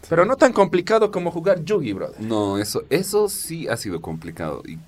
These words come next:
Speaker 1: como no está el Alfred, hemos decidido que iba a ser una buena idea el
Speaker 2: Mm.
Speaker 1: contarle un poquito de qué iba Yu-Gi-Oh! <laughs>
Speaker 2: Eso va a ser un, un, un especial. Hoy día solo estamos Wijo y yo porque
Speaker 1: Mm.
Speaker 2: ha habido situaciones así. El Reino de las Sombras se lo tragó a Alfie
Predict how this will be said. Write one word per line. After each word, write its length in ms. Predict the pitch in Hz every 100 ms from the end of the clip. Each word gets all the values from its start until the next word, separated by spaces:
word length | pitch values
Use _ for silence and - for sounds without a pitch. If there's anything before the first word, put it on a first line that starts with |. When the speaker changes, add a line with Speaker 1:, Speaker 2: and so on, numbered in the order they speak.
| -
Speaker 1:
como 200 | - 104
no 80 | 131
está 140 | 135
el 80 | 123
Alfred, 400 | 101 101 113 -
hemos 260 | - 98 95
decidido 420 | 90 87 95 87
que 100 | 82 87 87
iba 260 | 92 82
a 20 | 82
ser 180 | 92
una 120 | 85 80
buena 240 | 85 82
idea 380 | 80 82 87 127 - - - - -
el 100 | -
Speaker 2:
Mm. 60 | 113
Speaker 1:
contarle 260 | 98 117 117
un 60 |
poquito 320 | 101 101 107 101
de 120 | 90
qué 100 | 110
iba 140 | 104
Yu-Gi-Oh! 440 | 90 95 90 82 85 - -
<laughs> 180 | 185 151
Speaker 2:
Eso 140 | 151 202
va 60 |
a 20 |
ser 120 | 190 185
un, 140 | 180
un, 460 | 175 170 156 139 123
un 80 | 151
especial. 320 | 131 120 156 127
Hoy 120 | 123
día 100 | 143
solo 160 | 139 135
estamos 680 | 139 131 120 113 - - - - - - -
Wijo 220 | 131 123
y 40 | 117
yo 140 | 143
porque 520 | 156 120 131 165 185 202
Speaker 1:
Mm. 260 | 120 -
Speaker 2:
ha 60 | -
habido 680 | 135 131 127 120 123 123 110
situaciones 580 | - 135 123 135 120 107
así. 200 | 104 110 120
El 100 | 110
Reino 180 | 135 123
de 60 |
las 120 | 117 110
Sombras 280 | 131 123 113
se 60 |
lo 100 | 110
tragó 380 | - 107 113 120
a 340 | 107 104 98 98
Alfie 460 | - 143 - 190